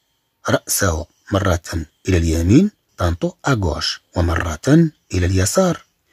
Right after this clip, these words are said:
كما نلاحظ، يرفع رأسه مرة إلى اليمين ومرة إلى اليسار، كأنه يريد أن ينظر جيدا إلى ما يرى. يدير رأسه إلى اليمين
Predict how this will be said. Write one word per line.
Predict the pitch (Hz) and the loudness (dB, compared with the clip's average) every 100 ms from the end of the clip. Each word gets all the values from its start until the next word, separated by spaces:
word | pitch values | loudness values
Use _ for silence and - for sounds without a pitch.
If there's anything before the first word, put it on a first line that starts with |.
| _ _ | _ _
كما | - 165 | 4 4
نلاحظ، | 139 127 196 196 - _ _ _ _ _ _ 156 | 6 4 2 0 -4 _ _ _ _ _ _ -4
يرفع | 180 - | -2 0
رأسه | 123 120 - 107 85 87 _ _ 208 | 0 -2 -4 -2 -2 -4 _ _ -4
مرة | - 127 - | 0 0 2
إلى | 101 - 87 | 0 0 0
اليمين | 87 85 160 208 170 _ _ - | 2 6 6 4 -2 _ _ -6
ومرة | 87 87 87 85 165 185 180 _ _ _ _ _ _ - | -2 -2 -2 -2 2 0 0 _ _ _ _ _ _ 0
إلى | 135 | 2
اليسار، | 180 175 156 147 - _ _ _ _ _ _ _ _ _ _ _ _ _ | 2 0 -4 -6 -8 _ _ _ _ _ _ _ _ _ _ _ _ _
كأنه | - - 185 180 170 160 | -10 0 4 6 6 6
يريد | 160 160 233 247 196 - - _ _ - | 6 4 4 2 0 -16 -20 _ _ 0
أن | 160 143 | 4 6
ينظر | 156 220 214 185 156 143 156 214 - _ - | 4 4 6 8 8 6 2 0 -6 _ -8
جيدا | 131 208 175 160 156 156 254 220 - - _ - | 0 2 4 4 4 4 2 2 -4 -20 _ -2
إلى | 160 | 2
ما | 147 120 | 2 2
يرى. | 92 - _ _ _ _ 123 | -2 -8 _ _ _ _ 4
يدير | 123 107 120 196 170 | 6 6 4 4 4
رأسه | 120 113 - - 98 90 | 2 -2 -6 -6 -4 -2
إلى | 95 | 0
اليمين | 92 87 110 196 202 | 2 4 4 4 2